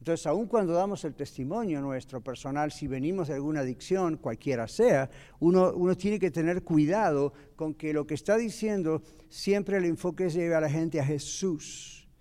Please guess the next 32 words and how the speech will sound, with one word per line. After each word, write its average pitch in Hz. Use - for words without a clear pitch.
"Miren 196
lo 196
que 175
Jesús 165
hizo 180
por 160
mí, 180
yo 156
era 185
un 180
inmoral, 175
ahora 175
gracias 160
a 170
Dios 180
no 180
soy 185
inmoral", 185
vamos 143
a 143
decir, 127
¿no 135
es 135
cierto? -
Pero, 147
pero 143
el 156
enfoque 175
tiene 196
que 175
ser 175
en, 160